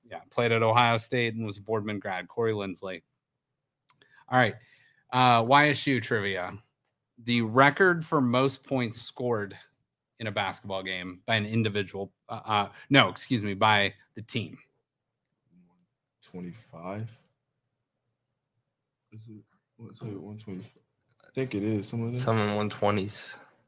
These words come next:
Speaker 2: Is it a
Speaker 3: I think.
Speaker 2: one twenties?
Speaker 3: Or one fourteen? Uh,
Speaker 2: Higher?
Speaker 3: one thirty-seven?
Speaker 1: One thirty-four.
Speaker 2: Ooh.
Speaker 1: One thirty-four in not too long ago, twenty seventeen.
Speaker 2: Wow.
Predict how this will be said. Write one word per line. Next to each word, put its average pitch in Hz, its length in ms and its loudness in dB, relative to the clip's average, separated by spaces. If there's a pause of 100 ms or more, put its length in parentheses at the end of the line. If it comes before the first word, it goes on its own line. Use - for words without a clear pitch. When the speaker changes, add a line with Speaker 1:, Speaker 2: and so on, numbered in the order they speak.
(160)
Speaker 2:
Is 120 140 0
it 143 100 -2
a 143 40 -2
Speaker 3:
I - 20 -2
think. - 20 -2
Speaker 2:
one 147 100 -4
twenties? 151 320 -4 (100)
Speaker 3:
Or 107 100 4
one 110 220 4
fourteen? 127 760 4 (320)
Uh, 110 200 10
Speaker 2:
Higher? 127 160 2
Speaker 3:
one 127 180 4
thirty-seven? 123 720 0 (180)
Speaker 1:
One 113 200 2
thirty-four. 107 800 0 (180)
Speaker 2:
Ooh. 95 320 -12 (160)
Speaker 1:
One 120 220 4
thirty-four 120 600 8
in 110 200 4 (280)
not 220 180 12
too 349 140 8
long 220 240 8
ago, 127 220 6
twenty 151 320 4
seventeen. 160 600 2 (120)
Speaker 2:
Wow. 92 220 -8